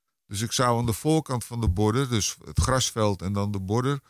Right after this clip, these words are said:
de lage vaste planten zetten en dan de half hoge in het midden en dan de hoge. Of je moet zeggen van, "Ik heb een hele platte border die helemaal egaal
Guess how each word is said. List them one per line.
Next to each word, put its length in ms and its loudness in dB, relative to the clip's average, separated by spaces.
de 160 -4
lage 420 4
vaste 340 -4
planten 380 -2
zetten 460 -4
en 120 -4
dan 200 -2
de 60 -2
half 380 2
hoge 380 2
in 80 2
het 160 0
midden 320 2
en 100 0
dan 160 2
de 60 2
hoge. 500 2
Of 220 -2
je 80 -4
moet 200 -4
zeggen 280 -6
van, 160 -10
"Ik 100 -8
heb 180 -10
een 80 -4
hele 480 0
platte 300 -6
border 360 0
die 140 0
helemaal 400 0
egaal 680 0